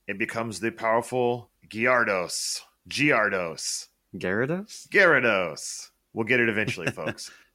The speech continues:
Speaker 1: And it is a
Speaker 3: Cerulean.
Speaker 1: water flying type, so it's got those going for it, and it learns a lot of strong moves, including Hydro Pump and Hyper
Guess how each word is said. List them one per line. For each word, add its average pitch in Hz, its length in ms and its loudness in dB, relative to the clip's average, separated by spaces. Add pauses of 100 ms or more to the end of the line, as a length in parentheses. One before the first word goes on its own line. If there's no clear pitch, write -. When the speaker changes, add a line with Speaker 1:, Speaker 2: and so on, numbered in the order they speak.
(180)
Speaker 1:
And 120 80 0
it 120 120 4
is 127 100 6
a 151 60 6
Speaker 3:
Cerulean. 98 180 0
Speaker 1:
water 131 500 2 (100)
flying 117 560 -2
type, 78 400 -10
so - 200 -8
it's - 100 -10
got 98 220 -2
those 113 220 0
going 110 220 -4
for 110 280 -4
it, - 200 -8
and 110 100 -6
it 101 100 -6
learns 113 220 -6
a 98 60 -6
lot 95 260 -2
of 85 60 -10
strong 92 280 -8
moves, 90 300 -10
including 95 340 -10
Hydro 107 400 -2
Pump 104 340 -10
and 85 100 -12
Hyper 101 440 -10